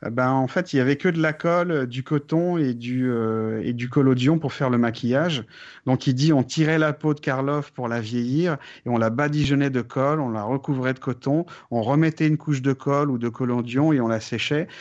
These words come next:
Et une fois sec, Jacques, Jacques, Jacques Pierce, euh, Jack Pierce relâchait le tout pour obtenir, euh, pour obtenir les rides de, de Boris Karloff.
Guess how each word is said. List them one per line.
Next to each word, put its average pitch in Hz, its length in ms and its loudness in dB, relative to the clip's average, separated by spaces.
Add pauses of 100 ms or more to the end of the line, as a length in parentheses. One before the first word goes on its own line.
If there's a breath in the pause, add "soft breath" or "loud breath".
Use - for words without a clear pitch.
(220 loud breath)
Et 120 100 4
une 156 120 6
fois 151 240 -2
sec, - 420 -4 (440 loud breath)
Jacques, 131 360 -4 (100)
Jacques, 147 340 -4 (100)
Jacques 135 340 -6
Pierce, 180 320 -10
euh, 107 240 -8 (480)
Jack 147 400 -4 (480)
Pierce - 460 -6
relâchait 147 560 -2
le 135 100 0
tout 165 300 -4 (480 loud breath)
pour 135 140 2
obtenir, 147 540 2
euh, 117 380 0
pour 113 160 -4
obtenir 131 420 0
les 120 200 0
rides 147 260 0
de, 107 1120 -2
de 113 100 -2
Boris 110 300 2
Karloff. 120 580 -2